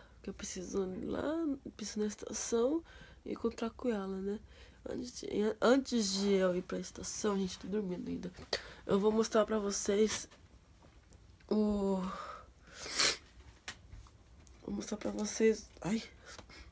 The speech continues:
esse negócio fica me incomodando. Vou mos-, mo-, vou mostrar pra vocês uma lente que o Alex pediu pra mim na Wish pra colocar na câmera.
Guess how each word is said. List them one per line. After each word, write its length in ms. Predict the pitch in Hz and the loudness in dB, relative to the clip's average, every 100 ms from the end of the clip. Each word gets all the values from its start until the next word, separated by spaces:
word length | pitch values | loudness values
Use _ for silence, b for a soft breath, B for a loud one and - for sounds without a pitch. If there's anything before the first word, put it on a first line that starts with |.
| - - - | -20 -20 -20
esse 180 | - - | -12 -6
negócio 400 | 247 190 233 - | -2 0 -2 -2
fica 220 | - 233 | -8 -4
me 80 | 247 | -2
incomodando. 800 | 247 269 269 247 170 220 269 170 - - B B B B B - | -2 -2 -2 -2 0 2 2 0 -8 -20 B B B B B 2
Vou 100 | 214 | 6
mos-, 220 | 220 - | 6 4
mo-, 340 | 208 202 214 208 | 2 4 4 2
vou 260 | 190 226 | 6 8
mostrar 640 | 247 277 - - 247 277 | 10 8 6 10 12 12
pra 220 | 302 277 262 | 10 8 8
vocês 880 | 240 247 - 226 214 233 311 - B B B B | 8 4 4 4 6 8 8 4 B B B B
uma 240 | - 240 240 | 4 8 8
lente 760 | 233 269 320 311 - 240 - - | 8 10 10 8 2 0 -2 -2
que 120 | - | 4
o 100 | 240 | 8
Alex 440 | 233 226 226 240 | 10 10 6 4
pediu 580 | - 247 214 208 247 226 - B B B - | -4 -4 0 4 6 6 2 B B B -2
pra 200 | - 214 | 4 6
mim 360 | 208 233 269 - - - - - - - - - - - - - - - - - - - - | 8 6 4 0 -8 -20 -20 -20 -20 -20 -20 -20 -16 -14 -14 -18 -20 -20 -20 -20 -20 -20 -6
na 220 | 214 220 | 4 8
Wish 500 | 220 214 262 - - - B B B - | 8 6 4 4 -2 -8 B B B 2
pra 140 | 208 | 8
colocar 300 | 233 220 226 | 8 10 8
na 160 | 240 247 | 8 6
câmera. 560 | - 214 220 196 175 | 8 10 10 6 2